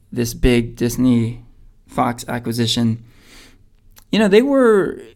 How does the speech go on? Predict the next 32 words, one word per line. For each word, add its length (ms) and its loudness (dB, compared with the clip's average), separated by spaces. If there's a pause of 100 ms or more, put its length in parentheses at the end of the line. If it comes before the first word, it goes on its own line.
(420)
th-, 160 -4
they, 240 4
they 220 0
had 260 2
a 60 4
bit 260 2
of 140 0
a 580 0
evil 260 -4
empire 340 2
thing 220 0
going 220 0
on 180 0
too. 340 -6
You 120 0
know, 200 2
you, 220 0
we 100 2
looked 300 2
at, 220 4 (600)
there 120 6
were 60 8
certain 340 2
filmmakers, 640 2
we 80 -2
talked 260 -2
about 220 0
this 200 -4
before, 420 -6
you 100 0
know, 420 0
uh, 440 -8